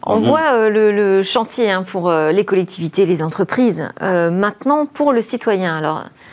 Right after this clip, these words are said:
Speaker 1: qu'est-ce que vous recommandez ? Si, euh, on a reçu cet email, euh, nous indiquant qu'effectivement une partie, euh,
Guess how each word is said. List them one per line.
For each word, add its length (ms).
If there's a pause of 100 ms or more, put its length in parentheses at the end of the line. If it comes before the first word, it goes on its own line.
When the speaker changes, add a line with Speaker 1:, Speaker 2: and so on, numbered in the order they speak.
(760)
Speaker 1:
qu'est-ce 200
que 60
vous 180
recommandez ? 520
Si, 460
euh, 100
on 120
a 80
reçu 320
cet 260
email, 380
euh, 260
nous 340
indiquant 500
qu'effectivement 600
une 200
partie, 540
euh, 200